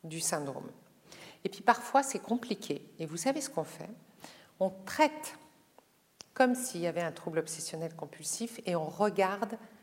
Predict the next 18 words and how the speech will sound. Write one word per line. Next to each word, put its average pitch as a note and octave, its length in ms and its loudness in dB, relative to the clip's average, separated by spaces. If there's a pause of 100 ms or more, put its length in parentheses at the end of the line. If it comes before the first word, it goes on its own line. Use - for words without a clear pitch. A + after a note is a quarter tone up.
(160)
la D#3+ 80 -2
réponse. - 720 -8 (720)
Et F3 60 -2
parfois, F#3 440 4
on A3 60 2
se G#3 120 -6
dit, F#3 160 0
ouf, - 280 -6
on D#3+ 100 -2
a D#3 80 0
bien D3+ 240 -4
fait, - 320 -10 (300)
parce - 160 -4
que - 100 -2
toute C4+ 320 -6
la G#3 80 2
composante, E3+ 920 -4 (480)
euh, D3 500 -2